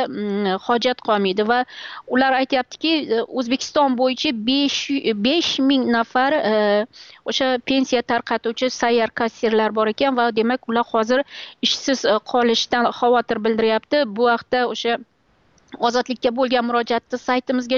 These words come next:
joylaganmiz. Endi ayni paytda o'sha O'zbekiston hukumatiga shu karantin payti qiynalgan aholiga pul tarqatish, naqd ko'rinishda, e, o'sha naqd ko'rinish emas, pul berish. Hozir O'zbekistonda o'sha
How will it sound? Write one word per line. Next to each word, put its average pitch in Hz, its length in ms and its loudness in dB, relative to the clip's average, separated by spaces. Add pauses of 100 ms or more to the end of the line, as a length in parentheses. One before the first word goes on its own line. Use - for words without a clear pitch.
joylaganmiz. 262 760 0 (640)
Endi 311 400 2
ayni 349 360 0
paytda 330 340 0 (100)
o'sha 311 240 -2
O'zbekiston 277 720 0
hukumatiga 277 720 0 (260)
shu - 240 -6
karantin 262 560 0
payti 254 480 0 (300)
qiynalgan 254 640 0
aholiga 269 800 2 (540)
pul 349 220 2 (100)
tarqatish, - 520 -4 (200)
naqd 269 420 0
ko'rinishda, 247 560 0
e, 220 260 2 (120)
o'sha 240 180 0 (140)
naqd 262 340 -2
ko'rinish 247 320 -2
emas, - 200 0 (120)
pul 349 260 2
berish. 220 380 0 (120)
Hozir 269 280 2
O'zbekistonda 262 640 0
o'sha 269 220 0